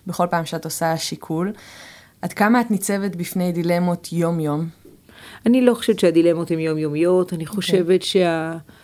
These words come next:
Speaker 2: הרוח, אה, היא ברורה, אנחנו עושים קודם כל בשביל החולים,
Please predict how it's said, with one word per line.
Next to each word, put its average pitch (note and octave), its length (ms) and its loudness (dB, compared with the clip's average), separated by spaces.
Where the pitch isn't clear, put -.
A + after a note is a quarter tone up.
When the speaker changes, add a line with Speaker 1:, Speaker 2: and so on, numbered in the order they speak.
Speaker 2:
הרוח, F3+ 680 4
אה, G3 60 4
היא E3+ 400 -4
ברורה, D3+ 540 0
אנחנו F3 340 -4
עושים E3+ 340 -4
קודם F#3 380 0
כל E3+ 180 -2
בשביל E3+ 360 0
החולים, F3+ 580 0